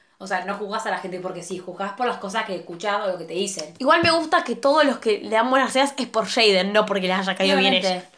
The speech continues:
Speaker 1: ¿a quién te va a querer ella? Eh,
Speaker 2: Una novela que trata tantos temas importantes y de una manera perfectamente desarrollada. Y sin un ápice de insensatez.
Speaker 1: <laughs>
Speaker 2: Me atrapó al instante, pero nunca me aburrí, yo sí, o sentí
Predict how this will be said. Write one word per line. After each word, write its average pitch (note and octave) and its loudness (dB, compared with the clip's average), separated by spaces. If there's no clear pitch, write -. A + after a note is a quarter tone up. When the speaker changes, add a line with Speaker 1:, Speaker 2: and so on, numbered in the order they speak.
Speaker 1:
¿a G3 -8
quién A3+ -2
te A3 -2
va G#3+ 4
a G3+ 2
querer F#3+ 2
ella? F3+ -6
Eh, G3 4
Speaker 2:
Una F4 4
novela C#4+ 2
que A#3 -8
trata C#4 -2
tantos B3 -6
temas C4 -6
importantes A#3+ -6
y B3 -8
de B3+ -2
una C#4+ 0
manera C4 -2
perfectamente C4 -4
desarrollada. G3+ -8
Y A#3 -14
sin C#4+ -2
un C4+ -2
ápice E4+ -4
de G3 -8
insensatez. F#3+ -12
Speaker 1:
<laughs> - -4
Speaker 2:
Me B3 -4
atrapó B3 2
al F#4+ 4
instante, F#3 -6
pero A#3 0
nunca D#4 0
me C#4 2
aburrí, A3+ -2
yo D3 -14
sí, G3 -10
o - -14
sentí A3+ -2